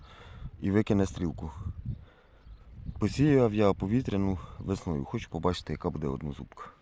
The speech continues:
Ось так, в принципі, радки, все нормально. Це я собі радок посіяв, щоб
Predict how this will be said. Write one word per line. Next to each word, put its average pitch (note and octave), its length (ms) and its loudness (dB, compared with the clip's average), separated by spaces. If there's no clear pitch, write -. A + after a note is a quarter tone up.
Ось D#2 120 -12
так, D#2 140 -8
в E2 140 -10
принципі, F#2+ 380 -4
радки, F2 300 -4
все A#2 180 -4
нормально. G2 420 0
Це E2 120 -6
я F2 120 2
собі G2 220 -2
радок F2 300 2
посіяв, A#2+ 460 0
щоб F#2 240 -4